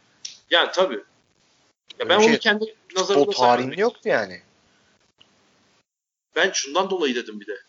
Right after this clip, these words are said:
Speaker 1: Ondan o aklıma gelmedi. Sizin Volkan'ın hareket örneği mi verdiniz kayıttan önce? O tarz bir şey arıyorum da ama dediğin gibi sulu derbi olabilir galiba ya. Evet. Onu kabul edebilirim yani.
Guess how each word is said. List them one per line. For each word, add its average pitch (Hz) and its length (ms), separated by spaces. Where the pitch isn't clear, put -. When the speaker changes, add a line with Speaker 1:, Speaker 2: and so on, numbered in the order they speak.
Speaker 1:
Ondan 127 300
o 127 140
aklıma 113 280
gelmedi. 107 340
Sizin 139 380
Volkan'ın 143 400
hareket 151 380
örneği 147 320
mi 139 80
verdiniz 107 420
kayıttan 110 400
önce? 101 240
O 156 100
tarz 190 260
bir - 60
şey 117 140
arıyorum 151 380
da 185 160
ama 180 220
dediğin 202 240
gibi 131 160
sulu 151 260
derbi 143 240
olabilir 143 340
galiba 98 440
ya. 110 120
Evet. 107 240
Onu 117 120
kabul 113 240
edebilirim 110 420
yani. 98 160